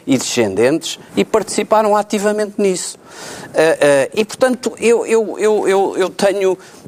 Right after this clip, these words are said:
tenho, conheço aquilo que o Pacheco Pereira fala. Há duas co-, há duas coisas em que eu dou razão ao Pacheco Pereira.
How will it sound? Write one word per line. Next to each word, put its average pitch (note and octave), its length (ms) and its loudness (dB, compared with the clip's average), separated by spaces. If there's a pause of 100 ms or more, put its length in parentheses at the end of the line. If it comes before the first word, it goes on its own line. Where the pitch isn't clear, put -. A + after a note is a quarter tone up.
(100)
tenho, F3 400 0
conheço G#3+ 640 0 (420)
aquilo G3+ 240 -4
que - 120 -8
o C#3+ 40 0
Pacheco A2+ 360 -4
Pereira F2 300 -4
fala. F2 580 -2
Há C3 100 2
duas E3+ 320 -2
co-, - 260 -14
há - 140 0
duas G#3+ 240 0
coisas C3 380 0
em G#2+ 80 -4
que - 80 -6
eu G2 60 -4
dou G2+ 120 0
razão F#2 400 -6
ao E2 140 -6
Pacheco - 360 -4
Pereira. - 300 -12